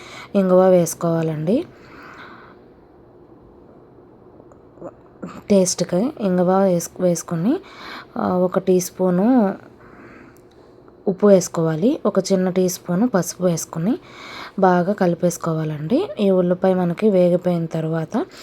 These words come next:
ఆ, కొంచెం కరివేపాకు వేసుకోవాలి.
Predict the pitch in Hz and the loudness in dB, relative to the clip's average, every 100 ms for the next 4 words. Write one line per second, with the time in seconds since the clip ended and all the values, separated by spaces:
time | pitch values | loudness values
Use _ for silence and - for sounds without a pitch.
0 | - - - - - - 208 185 180 180 | -16 -16 -16 -18 -16 -6 -2 0 0 2
1 | 196 180 180 175 175 180 175 185 185 175 | 2 2 0 -2 0 0 2 2 2 0
2 | 180 170 160 - 160 156 175 349 | 0 0 -2 -6 -6 -2 -2 -2